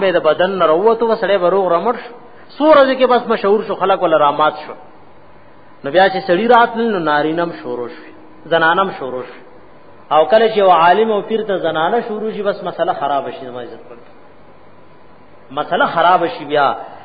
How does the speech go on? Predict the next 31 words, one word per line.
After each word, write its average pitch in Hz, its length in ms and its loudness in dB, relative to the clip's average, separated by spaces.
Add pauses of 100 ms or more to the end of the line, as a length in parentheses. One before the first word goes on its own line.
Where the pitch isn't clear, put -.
(220)
چې 151 80 -6 (120)
کله 214 180 6 (140)
زنانه 175 580 4
سره 220 140 4
یو 190 160 4
سړی 170 240 0
ملاقاتونه 151 720 0
کوي، 160 180 -4
ځکه 165 240 -4
زموږ 156 180 -4
استاد 147 320 -2
خو 127 200 -12
خوږ 196 180 0 (120)
نبی 139 180 -6
وایي 131 240 -6 (640)
چې 165 80 0 (100)
پردی 202 380 8 (240)
سړی 233 320 6
او 226 120 6
پردی 202 460 2
زنانه 185 380 2
په 196 140 0
یو 175 160 4
ځای 190 200 0
کې 180 80 -4
راجمع 165 500 2
شي، 196 120 -8
نو 165 100 -2
دریم 165 260 0
شیطان 135 400 -4 (100)
دی. - 100 -18